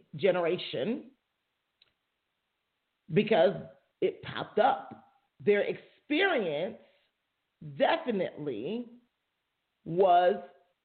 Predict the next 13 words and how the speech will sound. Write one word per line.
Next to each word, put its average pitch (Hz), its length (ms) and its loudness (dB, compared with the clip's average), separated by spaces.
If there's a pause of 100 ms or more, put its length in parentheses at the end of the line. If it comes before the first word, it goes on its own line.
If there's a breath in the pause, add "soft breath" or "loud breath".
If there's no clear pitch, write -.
(1400)
for 214 140 -8 (260)
conversion. 247 320 0 (2250)
I'm 156 100 -10
going 330 200 2
through - 320 -8
this - 80 -16
for 220 60 -2
you - 460 -8 (420)
because 190 320 -2 (680 soft breath)
I - 80 -4
think 302 200 -2
that - 280 -4
many 254 280 0